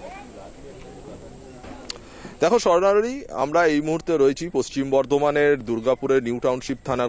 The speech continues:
কালীগঞ্জে এবং এই কালীগঞ্জের রুইদাসপাড়ায়, আহ, আমরা এই মুহূর্তে রয়েছি, যে বাড়িতে আজকে, আহ, প্রায় সকাল ছটা নাগাদ যে ভয়াবহ খুনের ঘটনা ঘটে।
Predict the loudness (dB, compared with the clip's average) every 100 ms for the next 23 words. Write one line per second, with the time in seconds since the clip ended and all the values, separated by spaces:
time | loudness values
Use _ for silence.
0 | 0 0 2 2 0 0 -4 -6 -20 -20
1 | -2 2 4 2 2 0 2 0 0 0
2 | 0 0 2 2 2 0 -2 0 -2 0
3 | 0 0 -4 -14 -20 -12 -4 -2 0 0
4 | 2 2 0 -2 -4 -2 -2 -4 -6 -4
5 | -2 0 0 -2 0 0 -2 -4 -2 -2
6 | -4 -6 -2 -2 -4 -4 -4 -2 -4 -2
7 | -2 -2 -2 0 0 0 -2 -4 -6 -8
8 | -2 0 0 0 -2 -4 -6 -6 -4 -6
9 | -4 -4 -6 -10